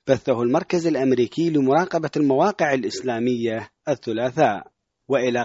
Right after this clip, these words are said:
قضايا الفساد، حيث يتصدر خبر قرار مجلس النواب استجواب وزير التجارة عبد الفلاح السوداني السبت المقبل الصفحة الأولى لصحيفة المدى المستقلة،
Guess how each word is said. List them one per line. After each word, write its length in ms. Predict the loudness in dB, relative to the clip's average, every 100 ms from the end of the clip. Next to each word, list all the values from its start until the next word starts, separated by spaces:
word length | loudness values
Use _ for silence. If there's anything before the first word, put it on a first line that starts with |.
| -4
قضايا 300 | -4 -2 -4
الفساد، 560 | -6 -8 -2 0 -2
حيث 240 | -4 -6 -4
يتصدر 560 | -4 -4 -6 -4 -4
خبر 320 | -4 -2 2
قرار 380 | 0 0 0 2
مجلس 380 | 2 0 -4 -8
النواب 400 | -2 0 2 2
استجواب 600 | -2 -8 -2 2 4 2
وزير 260 | -2 0 0
التجارة 480 | 0 -4 2 2 2
عبد 240 | -2 -6
الفلاح 400 | -6 0 0 0
السوداني 480 | -4 -6 -2 0 0
السبت 400 | -2 -6 -8 -8
المقبل 380 | -8 -10 -6 -8
الصفحة 420 | -6 -6 -6 -6
الأولى 420 | -2 2 4 2
لصحيفة 520 | 0 -6 -4 -4 -4 -4
المدى 300 | 0 0 -2
المستقلة، 800 | -6 -8 -8 -6 -2 -2 -2 -8